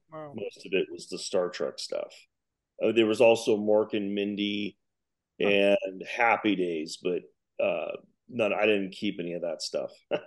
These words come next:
Speaker 2: had to, I had to focus on Star Trek.
Speaker 1: <laughs> Uh,
Speaker 2: Being,
Speaker 1: you
Speaker 2: you know, I was, I was given sort of
Speaker 1: Mm-hmm.
Speaker 2: the, you know, when the guy found the Tutankhamun stash, you know,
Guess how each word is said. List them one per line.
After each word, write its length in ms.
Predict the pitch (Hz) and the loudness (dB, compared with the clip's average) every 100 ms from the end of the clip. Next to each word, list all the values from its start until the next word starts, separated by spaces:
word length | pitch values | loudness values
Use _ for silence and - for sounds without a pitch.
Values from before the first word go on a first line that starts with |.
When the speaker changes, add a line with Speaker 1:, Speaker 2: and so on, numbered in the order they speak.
| - | -6
Speaker 2:
had 160 | - 117 | -2 0
to, 180 | 117 - - | 0 -2 -6
I 80 | - | 4
had 100 | 110 | 6
to 80 | 107 | 6
focus 500 | - 127 113 110 - | 4 4 6 2 -2
on 140 | 98 92 | -2 -4
Star 300 | - - - | -6 -6 -6
Trek. 260 | - - _ _ _ _ _ - | -8 -10 _ _ _ _ _ -12
Speaker 1:
<laughs> 100 | 113 - - - _ _ _ | -12 -12 -18 -20 _ _ _
Uh, 140 | 180 190 | -4 -2
Speaker 2:
Being, 360 | 113 107 - 107 _ | 2 2 2 -6 _
Speaker 1:
you 240 | 117 113 107 _ | -2 -2 -4 _
Speaker 2:
you 100 | 123 | -2
know, 240 | 113 107 101 | 2 2 4
I 140 | 110 | 4
was, 280 | 110 107 - - | 4 2 -4 0
I 100 | 113 | 2
was 200 | 113 101 | 0 -4
given 400 | - 117 113 110 | 0 2 2 -2
sort 240 | - 113 | -6 0
of 100 | 104 | 2
Speaker 1:
Mm-hmm. 80 | 95 | 2
Speaker 2:
the, 240 | 98 95 90 - _ _ _ _ _ _ _ _ _ _ - | 2 2 0 -4 _ _ _ _ _ _ _ _ _ _ 0
you 120 | 127 | 4
know, 300 | 120 110 110 | 6 6 4
when 240 | 110 117 107 | 0 -4 -2
the 100 | 104 | 2
guy 280 | 113 113 | 4 4
found 520 | 110 - 113 110 113 107 | 2 0 2 4 2 2
the 360 | 104 98 90 - | -2 -4 -8 -10
Tutankhamun 1040 | - 120 113 107 - 110 113 113 113 113 - - _ _ _ - | -6 -6 -6 -6 0 2 4 2 -2 -8 -12 -14 _ _ _ 2
stash, 500 | 117 113 117 - _ _ _ - | 4 4 2 -2 _ _ _ -4
you 120 | 110 | 4
know, 420 | 113 113 120 - | 6 6 4 0